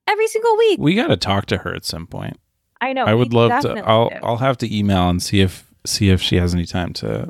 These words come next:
Speaker 2: to do a fun chat, 'cause I just
Speaker 1: I
Speaker 2: wanna hear her
Speaker 1: know.
Speaker 2: process.
Speaker 1: I know, exactly. It's, I mean, it's really incredible. So
Speaker 2: Plus, the font that she reviewed this week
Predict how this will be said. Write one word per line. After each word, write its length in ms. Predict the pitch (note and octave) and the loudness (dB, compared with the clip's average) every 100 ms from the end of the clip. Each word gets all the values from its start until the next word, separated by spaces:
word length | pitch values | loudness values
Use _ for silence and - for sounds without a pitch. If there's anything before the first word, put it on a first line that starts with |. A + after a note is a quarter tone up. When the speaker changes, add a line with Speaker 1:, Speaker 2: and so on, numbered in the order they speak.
| - | -12
Speaker 2:
to 140 | - F#2 | -8 -6
do 240 | - F#2 | -2 -2
a 60 | E2 | -2
fun 260 | D#2+ D#2+ | -2 -2
chat, 340 | - - - - | -2 -2 -2 -10
'cause 180 | - F2+ | -8 0
I 60 | F#2+ | 0
just 160 | G2 | 2
Speaker 1:
I 40 | A#2 | 2
Speaker 2:
wanna 180 | G2 F2+ | 2 2
hear 160 | F2+ | 0
her 100 | - | 0
Speaker 1:
know. 40 | D#2 | -2
Speaker 2:
process. 560 | D#2 D#2+ - - - _ _ _ _ - | 0 0 -2 -10 -12 _ _ _ _ -6
Speaker 1:
I 100 | A#3+ | -2
know, 300 | B3+ E4 A#3+ | 0 0 0
exactly. 500 | F3+ G3 C4 G#3+ D#3 | -4 -6 -6 -8 -12
It's, 280 | E3+ - - _ | -14 -18 -20 _
I 80 | G3 | -18
mean, 160 | F#3+ F#3+ | -16 -16
it's 160 | G3 - | -18 -14
really 120 | F#3 | -14
incredible. 480 | F3+ F#3 - - - | -12 -12 -12 -12 -12
So 180 | - A3+ | -4 0
Speaker 2:
Plus, 200 | G#3+ - - | 0 -2 -2
the 140 | C#3+ | -2
font 280 | - D#3+ D3+ | 2 0 2
that 120 | C3 | 0
she 140 | - A#2+ | 0 0
reviewed 320 | G#2+ A2+ G2+ | 2 0 0
this 200 | F#2+ - | -2 -2
week 360 | G2 F2+ - | -4 -4 -10